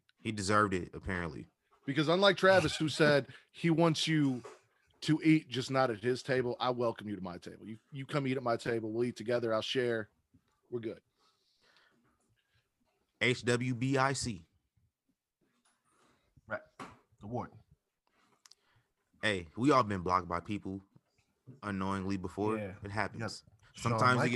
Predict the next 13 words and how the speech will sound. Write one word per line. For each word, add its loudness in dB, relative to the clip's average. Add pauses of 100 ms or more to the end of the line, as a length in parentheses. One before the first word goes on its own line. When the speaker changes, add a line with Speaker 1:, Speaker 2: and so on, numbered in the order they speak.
Speaker 3:
Michaels. 0
Speaker 1:
blocked 4
by 6
the -4
best 0
wrestler 2
of 4
all 4
time. 4
Speaker 2:
Shawn 4 (160)
Michaels. -10 (100)
Speaker 3:
Shawn -14 (100)
Michaels. -14